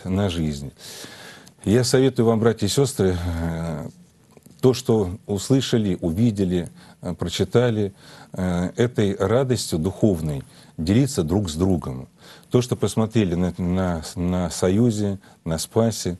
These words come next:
услышали на Радоне же, прочитали в, в Евангелии, в книгах, с своим близким и знакомым, поделитесь этими, э, маленькими, э, духовными жемчужинами,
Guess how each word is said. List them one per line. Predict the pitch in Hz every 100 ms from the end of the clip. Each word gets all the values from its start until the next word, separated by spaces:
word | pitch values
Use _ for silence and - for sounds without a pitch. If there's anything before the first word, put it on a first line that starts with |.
| - - _
услышали | 87 - 113 - 85
на | 85 90
Радоне | 113 98 92
же, | 82 78
прочитали | 87 90 87 107 80
в, | -
в | 87 80
Евангелии, | 82 98 113 95
в | 82
книгах, | 117 107 90 - - -
с | -
своим | - 113
близким | 113 110 - 98
и |
знакомым, | 87 107 - 117 90
поделитесь | 98 90 123 135 98 -
этими, | 104 104 98 98 - - -
э, | 90 87
маленькими, | 82 113 135 120 101 - 82 80 78 - - _ -
э, | 90 87 85 82
духовными | 80 92 - 120 107 98 92 90
жемчужинами, | - 101 104 - 127 101 82 78